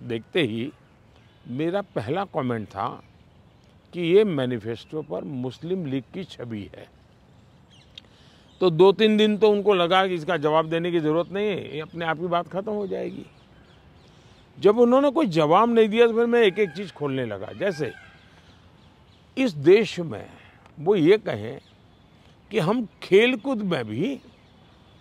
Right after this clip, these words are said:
माइनॉरिटी के लिए कोटा फिर फिक्स करेंगे।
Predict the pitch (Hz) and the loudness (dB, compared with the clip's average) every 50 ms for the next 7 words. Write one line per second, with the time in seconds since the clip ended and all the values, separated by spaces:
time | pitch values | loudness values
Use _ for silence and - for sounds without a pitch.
0 | _ _ _ _ _ _ - _ _ _ - - _ _ _ _ _ - - _ | _ _ _ _ _ _ -20 _ _ _ -20 -20 _ _ _ _ _ -20 -20 _
1 | _ _ _ _ _ _ _ _ - _ - 139 139 139 143 151 160 170 180 190 | _ _ _ _ _ _ _ _ -20 _ -8 -4 -2 0 2 6 8 8 10 10
2 | 202 208 226 233 233 226 214 170 220 214 208 220 220 226 220 220 220 226 247 269 | 8 8 8 8 8 6 4 2 -2 -4 -2 2 2 2 4 4 2 0 0 0
3 | 285 294 - - _ _ _ _ _ _ _ _ _ 147 139 135 - 135 139 131 | -2 -4 -10 -18 _ _ _ _ _ _ _ _ _ 0 0 0 0 0 -2 -2
4 | - - 151 151 135 - 170 170 143 - - 170 175 175 180 202 - - | -6 -10 -12 -12 -10 -8 -8 -8 -8 -8 -12 -12 -10 -10 -12 -12 -14 -16